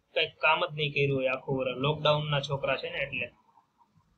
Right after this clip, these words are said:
પાંત્રીસ થી પચાસ જે છે ઈ તે બહુ વાંચવાવાળા નથી. દસ student એવા છે કે જેને પાંત્રીસ થી પચાસ માં છે, શું કરશે? એકાવન થી સિત્તેર, તો એમાં ચૌદ છોકરાઓ છે, બરોબર.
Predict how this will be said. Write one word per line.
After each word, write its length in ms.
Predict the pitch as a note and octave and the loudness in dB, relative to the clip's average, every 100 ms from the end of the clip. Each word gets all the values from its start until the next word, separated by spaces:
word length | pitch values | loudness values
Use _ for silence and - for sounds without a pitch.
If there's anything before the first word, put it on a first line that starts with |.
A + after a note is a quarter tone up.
| - | 4
પાંત્રીસ 540 | D#3 F3 G3 G#3 - | 6 6 4 2 0
થી 80 | - - | -6 2
પચાસ 420 | F#3 G#3+ G#3+ G3+ | 4 6 6 6
જે 140 | G#3 | 4
છે 340 | G3 - C3 B2+ _ _ _ _ _ F#3 | 4 2 -2 -6 _ _ _ _ _ -6
ઈ 260 | F#3 G3+ | 0 0
તે 300 | G3+ G3+ F3+ F3 E3 E3 - _ | 0 2 6 6 4 0 -8 _
બહુ 240 | D#3+ D#3+ D#3 _ _ _ - | 0 0 -4 _ _ _ 0
વાંચવાવાળા 600 | D3+ D3+ E3 D3+ C#3+ C#3 | 2 2 2 2 4 4
નથી. 300 | C3 B2+ C3+ | 0 -6 -6
દસ 220 | C3+ F3+ | 4 6
student 680 | F#3 - - - F#3 F#3 F#3 | 6 0 -6 -4 2 4 8
એવા 240 | F#3 F3+ E3 | 8 10 8
છે 160 | F#3 | 4
કે 120 | G#3 | 0
જેને 220 | G3 G3+ F#3+ | 0 0 4
પાંત્રીસ 420 | F3+ F3+ F#3 F3 | 4 4 2 -2
થી 80 | - | -4
પચાસ 440 | D#3+ - D#3 C#3+ | -2 2 2 2
માં 80 | C3 | -4
છે, 140 | B2 | -8
શું 280 | B2 - A2+ | -12 -12 -8
કરશે? 340 | C3 B2+ A#2 - _ _ _ - - - _ _ F3+ | -6 -6 -10 -18 _ _ _ -20 -20 -20 _ _ 0
એકાવન 440 | F3+ - G#3+ G#3+ | 4 8 8 6
થી 100 | G#3+ | 0
સિત્તેર, 540 | G#3 G#3+ G#3 F3 C#3+ C#3 | 0 -2 -2 2 2 2
તો 60 | |
એમાં 540 | D3 E3 G#3+ B3 _ - | -2 4 4 4 _ 0
ચૌદ 240 | G3 G3+ | 2 2
છોકરાઓ 480 | - E3 D3+ C3+ B2+ | 2 2 4 4 2
છે, 240 | B2 B2 - | -2 -10 -6
બરોબર. 480 | D3+ D3+ C3+ B2+ | 2 4 4 2